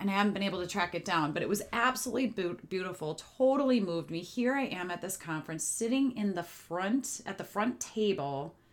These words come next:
you know, like, feeling like everybody can see me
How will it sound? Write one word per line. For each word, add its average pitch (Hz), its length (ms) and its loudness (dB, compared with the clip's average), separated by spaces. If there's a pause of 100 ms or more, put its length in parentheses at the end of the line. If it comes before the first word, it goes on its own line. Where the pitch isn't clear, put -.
(800)
you 185 160 -4
know, 170 260 2
like, 156 560 2
feeling 247 360 4
like 180 300 -4
everybody 196 540 4
can 165 220 -6
see 196 260 0
me 160 500 -2